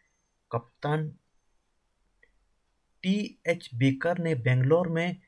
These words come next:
पहले scout trip की स्थापना करके की, जो कि imperial headquarter लंदन से registered था और इसी के साथ पुणे, किर्गी, शिमला, मद्रास, जबलपुर, लोनावाला, मुंबई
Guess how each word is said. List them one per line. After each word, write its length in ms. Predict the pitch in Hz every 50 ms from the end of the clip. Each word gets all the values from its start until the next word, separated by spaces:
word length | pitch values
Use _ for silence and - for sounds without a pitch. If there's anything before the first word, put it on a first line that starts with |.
| _ _ _ _ -
पहले 380 | - 123 127 135 151 170 180 - -
scout 400 | 127 - - - 143 156 151 -
trip 200 | - 156 143 - -
की 180 | 175 175 - 127
स्थापना 440 | - - - 135 131 135 156 156
करके 340 | 151 - 156 131 135 - 147
की, 360 | 131 135 165 170 180 180 - _ _ _ _ _ - - 110
जो 140 | 117 151 151
कि 320 | 139 - - 185 185 190 - -
imperial 520 | 143 131 127 127 - 151 151 151 170 190 196
headquarter 640 | 151 127 143 139 - - - 151 139 143 165 160
लंदन 520 | 147 131 131 131 127 127 135 165 175 180 -
से 140 | - - 160
registered 520 | 139 139 135 131 - - - 151 139 131
था 320 | - - 110 98 107 - _ _ _ _ _ _ _ _ _ _ _ _ _ _ _ _ _ _ _ _ _ _ _ _ _ _ _ _ _ _ _ _ _ _ _ _ _ _ _ _ _ -
और 260 | 139 139 151 160 156 131
इसी 280 | 143 135 139 - 165 151
के 300 | - - 165 165 165 156
साथ 240 | - - 151 151 147 - _ _ _ _ _ _ -
पुणे, 380 | 147 147 139 143 147 147 147 135
किर्गी, 400 | 139 - 143 131 123 120 139 135
शिमला, 600 | 131 - - 143 139 135 135 139 139 139 135 131 _ _ _ _ _ _ _ _ _ -
मद्रास, 500 | 123 127 120 127 131 135 139 139 131 - _ -
जबलपुर, 540 | 139 135 131 135 131 131 - 147 139 135 135 - _ _ _ - 117
लोनावाला, 640 | 117 117 135 135 139 139 131 135 131 135 139 135
मुंबई 560 | 135 131 131 131 131 135 135 139 139 135 131